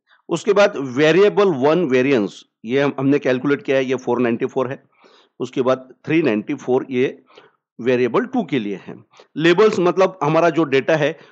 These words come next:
उसमें की फर्स्ट रो जो है वो लेबल है, इसलिए इसको हमने चेक रखा है। अल्फा ज़ीरो पॉइंट ज़ीरो फ़ाइव रहेगा, by default रहता है।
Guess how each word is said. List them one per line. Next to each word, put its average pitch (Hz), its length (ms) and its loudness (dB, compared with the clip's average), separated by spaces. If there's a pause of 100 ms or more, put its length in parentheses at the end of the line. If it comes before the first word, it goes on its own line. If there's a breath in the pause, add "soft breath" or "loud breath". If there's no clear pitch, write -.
(140 soft breath)
उसमें 160 300 0
की 160 100 -2
फर्स्ट 160 380 -2
रो 156 120 0
जो 135 120 0
है 143 100 0
वो 139 140 0
लेबल 117 380 0
है, 127 60 -2
इसलिए 131 300 -6
इसको 127 200 -4
हमने 120 200 0
चेक 123 280 -6
रखा 127 200 -6
है। 156 160 -6 (340 soft breath)
अल्फा 151 260 0
ज़ीरो 139 220 2
पॉइंट 147 240 0
ज़ीरो 123 160 0
फ़ाइव 107 340 -4
रहेगा, 107 380 -6
by 110 200 -2
default 95 400 -8
रहता 80 200 -16
है। 80 80 -20